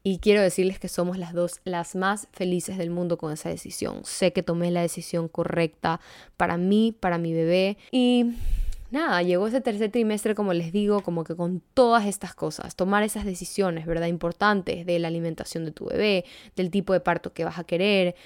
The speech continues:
Hay aparte como una sobreinformación out there que se vuelve abrumante. Para mí por lo menos es abrumante. Hay mucha gente que dice, "No, es que yo quiero saber todo para estar preparada.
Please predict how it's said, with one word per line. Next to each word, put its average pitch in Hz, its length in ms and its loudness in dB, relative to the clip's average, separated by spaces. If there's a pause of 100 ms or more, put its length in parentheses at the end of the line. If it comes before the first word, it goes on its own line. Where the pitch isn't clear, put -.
Hay 190 280 2
aparte 190 400 -2
como 196 220 -4
una 180 240 -4
sobreinformación 170 1400 -2
out 180 260 0
there 208 280 0
que - 120 -12
se - 100 -8
vuelve 170 580 2
abrumante. 160 680 -2
Para 175 260 0
mí 190 200 2
por 220 160 2
lo 214 80 2
menos 202 240 -2
es 185 120 -10
abrumante. 170 680 -4 (320)
Hay 185 140 0
mucha 190 200 -2
gente 196 180 -2
que - 80 -8
dice, 185 120 -8
"No, 208 160 -4
es - 80 -10
que 190 120 -6
yo 190 80 -6
quiero 220 140 0
saber 190 280 -6
todo 220 320 0
para 196 140 -6
estar 180 260 -6
preparada. 180 680 -2